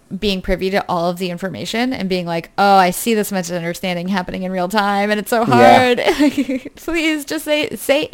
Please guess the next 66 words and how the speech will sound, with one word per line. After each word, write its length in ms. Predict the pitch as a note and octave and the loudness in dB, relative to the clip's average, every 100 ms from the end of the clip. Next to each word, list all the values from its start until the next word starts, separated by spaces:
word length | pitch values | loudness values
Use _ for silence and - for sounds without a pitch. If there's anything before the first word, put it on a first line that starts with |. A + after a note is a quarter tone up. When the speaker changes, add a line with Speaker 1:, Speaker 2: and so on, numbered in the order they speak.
| - | -2
Speaker 1:
say 220 | D4 E4 | 2 4
out 180 | D#4+ - | 4 4
loud 300 | C#4 C4 A3+ | 4 4 2
what 160 | A3+ | -2
you 120 | A3 A#3 | -2 -4
did, 320 | G3 B2+ - - | -4 -4 -8 -14
<laughs> 100 | D#4+ | -12
please. 680 | - - B3 G3+ C#3 D3 - - - _ | 0 4 4 4 0 -2 -6 -16 -20 _
Speaker 2:
Mm-hmm. 40 | D#3+ | -2
Mm-hmm. 500 | D3+ F#3 F#4+ E4 C#4 - _ _ | 0 0 -4 -10 -12 -18 _ _
Speaker 1:
It 60 | C4 | -4
would 140 | A#3 | -4
be 100 | A#3 | -4
so 180 | B3+ C4 | 0 0
much 160 | B3+ A#3 | 0 -2
easier. 520 | G#3 - - - D3+ | -4 -6 -4 -4 -2
Speaker 2:
It 100 | - | 4
would 120 | D3+ D3 | 6 8
be 100 | C#3 | 6
great. 460 | B2 B2 B2 - - - - _ - - - | 6 8 8 6 -8 -20 -20 _ -20 -20 2
But, 220 | B2 B2 | 8 10
uh, 240 | B2 B2 A2+ | 10 8 6
yeah. 280 | C3+ F#3 F#3 - _ _ - - - | 6 6 6 -4 _ _ -20 -20 0
Weird. 300 | B2+ E3 - | 6 6 4
It 160 | C#3 | -2
was 100 | C3 - | -6 -6
just, 120 | D#3 | 2
it 100 | C#3+ | 6
was, 160 | C#3 D3+ | 8 6
it 100 | D#3+ | 2
was 160 | D3 | 2
really, 500 | C3+ C#3 G3+ G#3+ F3+ C#3+ | 2 4 6 4 2 2
I, 60 | |
I 180 | C3+ C#3+ | 2 2
really 300 | B2+ D#3+ D#3 | 4 4 6
liked 200 | C#3 B2 | 6 6
that 140 | B2 | 4
a 60 | G#2+ | 4
lot. 260 | F#2+ - - | 2 -2 -4
I 100 | G#2+ | -4
re-, 220 | G#2 B2+ - | 0 0 2
I 60 | |
really 480 | B2 A#2 C3 D3+ C#3+ | 0 4 8 8 8
liked 180 | B2 A#2 | 6 4
that 140 | A2+ | 4
a 80 | G2+ | 4
lot. 120 | F#2+ | 4
And 120 | C3 D3 | 4 6
Speaker 1:
Yeah. 80 | |
Speaker 2:
again, 280 | D#3 D3 F#2+ C3 | 8 6 6 0
it, 180 | A#2+ | 2
the 100 | B2+ | 4
fact 300 | A#2+ - C#3+ | 2 4 4
that 220 | C#3+ B2 A#2+ | 4 4 2
they 100 | A#2 | 0
took 360 | - C#3+ C3+ | 0 -2 0
their, 180 | B2+ A#2 | 0 0
it 160 | C3 - | -4 -6
took 200 | F#3+ F#3 | -2 0
its 120 | F#3 | -2
time 300 | - C#3+ C3 | -2 0 0
to 80 | - | -2
get 300 | G2 - A2+ | -2 2 2
to 80 | - | 0
this 160 | G#2 - | -6 -6
point. 320 | - F2 | -8 -10